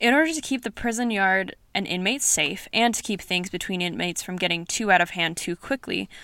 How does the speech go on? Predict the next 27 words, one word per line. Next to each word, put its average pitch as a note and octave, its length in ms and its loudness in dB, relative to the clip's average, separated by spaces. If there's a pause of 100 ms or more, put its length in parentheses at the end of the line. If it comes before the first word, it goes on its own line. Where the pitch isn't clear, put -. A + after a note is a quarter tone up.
(140)
Warden G#3 300 4
Lou B3 180 0
Clapp G3+ 360 4
and G#3 80 -4
his F#3+ 120 -2
guards E3+ 400 0
used E3+ 180 -4
detention F#3+ 580 -4
or F#3 120 -2
solitary D#3+ 560 0
cells - 360 -4
often. - 520 -2 (480)
Though A3 80 2
solitary C4+ 520 6
confinement F3 600 -2
is F#3 120 0
often G3 300 4
thought E3+ 200 2
of E3+ 120 -2
as F3 200 -4
the F3+ 180 -4
only G#3 300 0
proper F3 300 0
punishment G3+ 520 -4
for E3+ 100 -6
misbehaving F3 580 -4
inmates, G3 440 -2